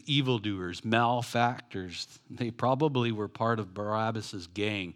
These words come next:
You remember when Pilate came out and said, "Do you want to release Jesus or do you want to release Barabbas?" And everyone, "Barabbas, Barabbas." These two thieves probably, it's assumed, were part of his gang. So the leader gets out, and these two guys were bad people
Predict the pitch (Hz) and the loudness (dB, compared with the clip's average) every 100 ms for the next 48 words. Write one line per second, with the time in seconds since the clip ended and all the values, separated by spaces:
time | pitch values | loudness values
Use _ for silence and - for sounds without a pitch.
0 | - - 120 127 127 123 117 107 113 123 | -14 -6 0 4 4 2 0 2 4 4
1 | 117 - 113 117 110 120 107 104 113 113 | 2 -4 0 0 -2 -6 -4 -2 -2 0
2 | 113 104 107 110 - - 131 151 180 - | 0 0 -2 -2 -4 -2 0 0 0 -2
3 | - - - 107 107 104 107 104 - 98 | -6 -18 -8 -4 -2 -4 -4 -4 -4 -6
4 | 101 110 117 113 - 98 110 123 147 147 | -4 0 -2 -4 -8 -2 2 4 2 -2
5 | 113 104 107 92 156 214 226 208 180 - | -4 -6 -6 -8 -6 -2 0 -2 -4 -8
6 | 190 208 208 185 131 - - - - 139 | -2 0 0 0 -4 -8 -12 -10 0 0
7 | - 147 123 156 151 123 - 143 170 160 | 2 -2 -2 0 0 0 0 4 4 2
8 | 139 120 107 117 160 - _ _ _ _ | 2 2 2 0 -2 -8 _ _ _ _
9 | _ _ - 113 110 - 165 156 131 120 | _ _ -14 -10 -4 0 4 4 2 -2
10 | 117 139 131 123 117 110 135 139 104 85 | 0 2 2 0 0 2 2 2 -2 -6
11 | 85 90 - - 117 113 135 160 143 117 | -12 -16 -10 -4 2 4 4 2 2 2
12 | 113 143 139 131 113 135 147 - 120 107 | 2 4 4 4 0 0 0 -2 -2 2
13 | 101 95 90 87 90 - - _ _ _ | 2 2 0 -6 -8 -12 -14 _ _ _
14 | _ _ _ _ _ - 98 92 110 113 | _ _ _ _ _ -14 -8 -2 2 2
15 | 117 117 113 107 95 85 | 2 -2 -6 -6 -6 -10